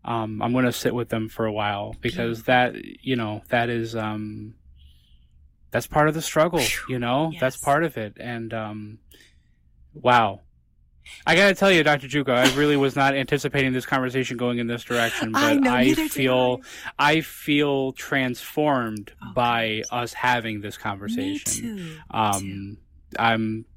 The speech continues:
Speaker 1: absolutely blown away. Thank you for sharing everything that you shared. Um,
Speaker 2: You're welcome.
Speaker 1: yeah.
Speaker 2: Thank
Speaker 1: Thank
Speaker 2: you.
Speaker 1: you so much.
Speaker 2: Thank
Speaker 1: Of
Speaker 2: you.
Speaker 1: course.
Speaker 2: Thank you. Thank you for entertaining this coda. <laughs>
Speaker 1: Listen, I, I, um,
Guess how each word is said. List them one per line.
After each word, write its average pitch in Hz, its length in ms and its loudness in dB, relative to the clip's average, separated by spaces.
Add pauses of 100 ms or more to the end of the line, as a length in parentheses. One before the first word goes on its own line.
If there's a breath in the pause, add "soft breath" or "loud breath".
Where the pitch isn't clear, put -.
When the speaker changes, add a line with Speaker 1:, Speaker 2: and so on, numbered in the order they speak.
(100)
Speaker 1:
absolutely 123 580 0
blown 107 240 -4
away. 98 320 -6
Thank 147 220 2
you 180 100 -2
for 143 140 -4
sharing 127 360 0
everything 120 360 -4
that 117 120 -6
you 117 140 -8
shared. 113 440 -6 (440 loud breath)
Um, 98 380 -4
Speaker 2:
You're - 100 -12
welcome. 165 560 -16 (100)
Speaker 1:
yeah. 107 300 0
Speaker 2:
Thank 220 260 -2
Speaker 1:
Thank 127 180 2
Speaker 2:
you. 185 60 -6
Speaker 1:
you 175 60 -4
so 127 160 -4
much. 113 180 -2 (200)
Speaker 2:
Thank - 20 -12
Speaker 1:
Of - 140 -4
Speaker 2:
you. - 60 -12
Speaker 1:
course. 131 380 0
Speaker 2:
Thank 233 200 -2
you. 240 80 0
Thank 262 280 2
you 277 80 2
for - 220 -4
entertaining 220 640 -2
this 180 200 -4
coda. 170 520 -10 (320)
<laughs> - 1200 -2
Speaker 1:
Listen, 147 640 0
I, 143 300 2
I, 139 340 0
um, 127 600 0